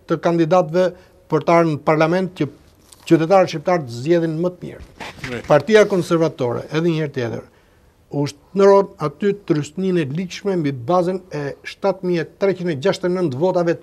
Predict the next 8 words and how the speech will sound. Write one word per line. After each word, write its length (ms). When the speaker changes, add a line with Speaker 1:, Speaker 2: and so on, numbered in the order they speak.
Speaker 1:
të 160
marra 300
në 220
qershor 440
dy 240
mijë 220
e 40
pesëmbëdhjetë, 580